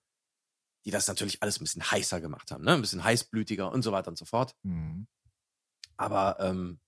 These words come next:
Speaker 1: eben das Ganze sehr professionell und sehr gesetzt inszeniert hat. Also jetzt nicht wie so ein Anfänger, der einfach alles zeigen will, was er hat,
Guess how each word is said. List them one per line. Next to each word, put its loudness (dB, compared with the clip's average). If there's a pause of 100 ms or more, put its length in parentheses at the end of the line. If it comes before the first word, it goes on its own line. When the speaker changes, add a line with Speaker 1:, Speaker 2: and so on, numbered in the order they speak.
(140)
Speaker 1:
eben 2
das -2
Ganze 2
sehr 2
professionell 0
und -4
sehr 0 (640)
gesetzt 0 (460)
inszeniert -4
hat. -10
Also -4
jetzt -4
nicht -4
wie 0
so 2
ein -2
Anfänger, 2
der 4
einfach -4
alles 2
zeigen 0
will, 0
was -2
er -4
hat, -2